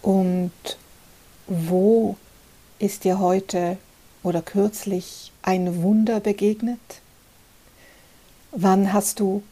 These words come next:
Ehrfurcht gespürt? Auch das muss nichts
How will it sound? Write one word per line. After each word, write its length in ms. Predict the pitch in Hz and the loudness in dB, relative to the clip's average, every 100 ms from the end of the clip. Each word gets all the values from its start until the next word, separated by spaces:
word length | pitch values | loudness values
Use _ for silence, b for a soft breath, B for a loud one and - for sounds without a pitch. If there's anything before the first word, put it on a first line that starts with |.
| _ - | _ 0
Ehrfurcht 800 | 185 190 - 196 196 - - | 2 2 -2 -2 -2 -6 -12
gespürt? 760 | - - - 214 226 233 - - - - - - - - - - - - - - - - - - - - - - - - - - - - - - - - - - - - - - - - - - - - - | -6 -6 -4 -2 -2 -4 -14 -20 -20 -20 -20 -20 -20 -20 -20 -20 -20 -20 -20 -20 -20 -20 -20 -20 -20 -20 -20 -20 -20 -20 -20 -20 -20 -20 -20 -20 -20 -20 -20 -20 -20 -20 -20 -20 -20 -20 -20 -20 -20 -18 -12
Auch 180 | 180 - | -10 -6
das 220 | 214 - | -4 0
muss 520 | 196 196 - - - - - | 2 2 0 -4 -6 -10 0
nichts 520 | 208 233 - - - | 2 2 0 -14 -14